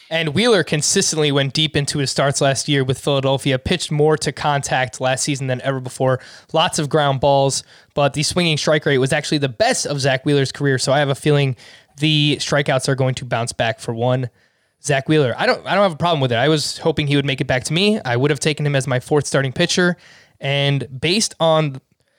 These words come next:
so I only have one pitcher left inside my top thirty, and that is Max Fried. This is not his best format, so I might be looking at a hitter here. Let's catch you up on some of the other picks that happened. After Jose,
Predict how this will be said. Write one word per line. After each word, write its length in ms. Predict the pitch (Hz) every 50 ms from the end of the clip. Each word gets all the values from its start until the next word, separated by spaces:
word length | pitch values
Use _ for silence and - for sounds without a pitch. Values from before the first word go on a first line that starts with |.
| _ _ _ _ _ _ _ _ _ _ _ - - - _ -
so 180 | - - 151
I 80 | 151 165
only 160 | 196 220 220
have 180 | 202 196 143 127
one 280 | 127 139 170 196 208 196
pitcher 320 | - 208 185 - 196 165
left 300 | 143 151 156 151 - -
inside 260 | 131 120 - 143 135
my 100 | 135 127
top 240 | - - 139 131 -
thirty, 260 | - 143 139 131 123
and 80 | 120 120
that 100 | 131 139
is 140 | 135 - 139
Max 280 | 135 123 120 - -
Fried. 500 | - - 143 139 131 120 110 104 - - _ _ _ _ _ _ _ _ 117 113
This 200 | 139 156 147 -
is 140 | 151 123 117
not 380 | 123 127 135 139 143 135 - -
his 180 | 143 135 123
best 280 | 113 135 117 117 - -
format, 540 | - - 123 120 117 110 101 98 - - -
so 480 | - - - 131 123 120 117 117 117 -
I 100 | 120 123
might 580 | 123 131 135 135 139 156 170 180 - _ _
be 140 | 170 160 151
looking 420 | 139 139 147 147 - - 156 147 -
at 160 | 127 135 131
a 60 | 127
hitter 340 | 120 - - 151 139 135 127
here. 240 | 117 - 147 131 123
Let's 220 | 131 170 185 -
catch 240 | - 240 233 220 -
you 80 | 208 190
up 140 | 185 -
on 80 | 165 160
some 120 | - 160
of 60 | 156 156
the 100 | 147 143
other 160 | 143 147 135
picks 300 | - - 147 131 - -
that 340 | 151 135 127 127 127 - -
happened. 600 | - 147 135 127 - - 131 127 127 127 - - _ _ _ _ _ _ _ _ -
After 260 | - 175 185 - 180
Jose, 300 | 170 165 156 139 165 156